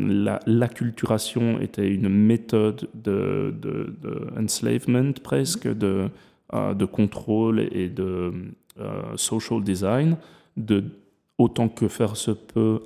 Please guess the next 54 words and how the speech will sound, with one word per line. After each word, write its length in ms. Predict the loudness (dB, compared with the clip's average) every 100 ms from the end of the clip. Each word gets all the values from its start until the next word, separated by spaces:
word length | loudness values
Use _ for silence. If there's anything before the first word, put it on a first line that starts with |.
| 0
amoindrir, 1040 | 4 6 6 6 4 4 4 4 2 0 -8 -16 _ _ 0
euh, 300 | 2 2 2
la 140 | 0
puissance 640 | -2 -6 0 0 2 0
des 420 | -2 -2 -2 -2 -2
constitutifs 600 | -4 -6 -12 _ -20 -12
traditionnels 640 | -8 -6 -4 -2 0 0
de 80 | -2
la 120 | -4
société. 520 | -8 -12 -10 -4 -2 -4 -10 _ _ _ -4
Et 40 | 0
donc, 280 | 2 0 0
pour 140 | 4
moi, 120 | 4
ça 200 | 4 0
m'a 160 | 2 0
vraiment, 800 | 0 2 2 2 2 0 0 -2
euh, 60 | -2
alerté, 440 | -2 -4 -6 -2 -2
en 140 | -2
fait, 240 | -6 -10
et 60 | -8
ça 120 | -10
m'a 140 | -8 -10
très 160 | -12
fort 220 | -14 -14
choqué 280 | -14 -12 -6
de 100 | -4
voir 240 | -4 -6 -8
ce 100 | -12
contexte-là, 560 | -10 -8 -8 0 0
où 100 | 2
les 380 | 0 -2 -2 0
gens 160 | 2 0
qui 120 | -2
fuyaient, 380 | -6 -2 0 -2 -8 _
où 40 | 0
les 100 | 2
gens 140 | 0
qui 80 | -2
s'étaient 200 | -8 -6
cachés 280 | -6 -4 -4
pendant 220 | -2 -2
les 80 | -2
conflits, 280 | -6 -2
c'était 400 | -2 -2 2 2 0 -10 -14 -6
mes 60 |
petits 140 | -6 -6
frères, 200 | -4 0
mes 120 | -2
petites 240 | -4 -10
sœurs, 200 | -2 0
mes 280 | 2 2 0
yayas. 460 | 0 -2 -2 -2